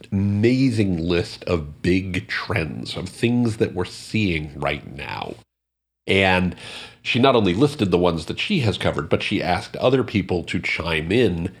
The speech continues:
and say, "Yes, these are the other things that we think are important." And they're all ones that have to do with tremendous growth.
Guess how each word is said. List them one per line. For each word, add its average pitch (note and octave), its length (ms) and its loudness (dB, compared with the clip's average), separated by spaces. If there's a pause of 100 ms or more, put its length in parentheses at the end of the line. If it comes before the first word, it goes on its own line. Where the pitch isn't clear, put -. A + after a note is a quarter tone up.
(100)
and E2+ 240 0
say, D2 400 -4
"Yes, G2 400 0
these G2+ 300 -2
are F#2 40 -2
the F2 140 -4
other G#2+ 140 0
things F2 340 -8
that - 140 -8
we F#2+ 100 -2
think E2+ 240 -6
are - 60 -4
important." - 480 -6
And A2+ 180 4
they're A#2+ 240 2
all C#3+ 400 6
ones A2+ 400 4
that F#2 140 0
have - 300 0
to G2 60 0
do F2 200 0
with E2+ 180 -4
tremendous D#2+ 480 -4
growth. F#2+ 500 -2